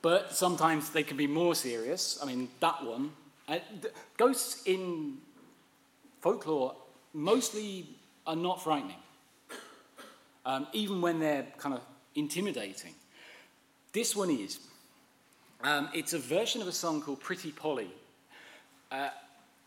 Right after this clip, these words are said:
and Pretty Pollies vary around the world. In America, the, the villain is normally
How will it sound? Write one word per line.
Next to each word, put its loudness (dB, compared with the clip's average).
and -2
Pretty -2
Pollies 2
vary 2
around 0
the -2
world. 2
In 0
America, 4
the, -2
the 2
villain 4
is -4
normally 0